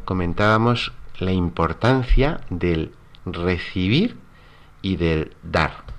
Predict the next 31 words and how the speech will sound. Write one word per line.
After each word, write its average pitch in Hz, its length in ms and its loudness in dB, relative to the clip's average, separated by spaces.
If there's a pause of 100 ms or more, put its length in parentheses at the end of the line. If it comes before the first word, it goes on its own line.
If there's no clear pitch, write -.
(420)
de 95 160 2
forma 85 540 4
que 80 120 -4
para 85 520 0 (480)
saberme 113 720 4
persona 135 720 0 (220)
y 90 160 -4
reconocerme 85 1160 2
como 78 220 -4
una 85 260 0
persona 87 480 -2
determinada 110 760 -2 (340)
es 98 400 -2
esencial 110 880 -2 (540)
las 87 480 -2
relaciones 92 1000 0
que 85 200 -2
he 85 40 0
ido, 92 420 0 (420)
eh, 80 500 -4
tra-, 78 320 -2
trayendo, 98 760 2
he 71 60 -6
ido 78 240 -4
desarrollando 95 680 0
a 87 60 0
lo 87 80 2
largo 90 320 2
de 85 120 2
mi 76 140 0
vida, 71 300 -4